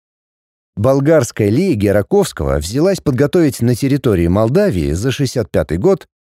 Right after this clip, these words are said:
не менее тридцати взводов. Подготовку бойцов будут вести инструктора гасрас. Осенью бойцы десяти взводов должны будут легально перейти в Болгарию, где каждый боец будет нелегально набирать собственный взвод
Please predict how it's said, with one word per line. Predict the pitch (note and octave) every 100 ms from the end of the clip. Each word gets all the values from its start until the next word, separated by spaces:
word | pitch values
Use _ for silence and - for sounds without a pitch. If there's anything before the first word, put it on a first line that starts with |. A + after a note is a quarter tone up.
| -
не | G#2 A2
менее | C#3+ F#3+ F#3+ D#3
тридцати | C#3+ B2+ C#3 - C#3
взводов. | G#2 B2 F#2 C#2 C#2 _ _ _ _ _ _
Подготовку | F#2+ F#2 A#2+ F3 D#3+ -
бойцов | F#2+ G#2 - G3 B2+
будут | C#3+ D3+ A2+
вести | A#2 B2 - E3
инструктора | B2+ - B2+ - B2 D#3
гасрас. | C3+ D3+ A2+ D#2 - - _ _ _ _ _ -
Осенью | E3+ E3+ B2+ A2 F2+
бойцы | A#2+ C3 - F#3
десяти | B2+ B2+ - - B2
взводов | F#2 D#3+ F#3+ A2 D2+
должны | E2+ B2 B2+ G3
будут | F3+ D#3+
легально | A2 A2 C#3 F3 C3+
перейти | F#2+ A#2 B2 A#2
в | F2+
Болгарию, | F2+ G#2+ F3 E3 F2+ C#2
где | F#2 A2
каждый | A2+ D#3 A2+ D2+ D#2+
боец | F2 C#3+ F3 -
будет | G2 C3 C3
нелегально | A2 G#2+ G#2+ D#3+ C#3 G#2
набирать | G2+ F#2 C#3+ E3
собственный | - F#3 E3+ - F#2+ F2
взвод | A2 F#3+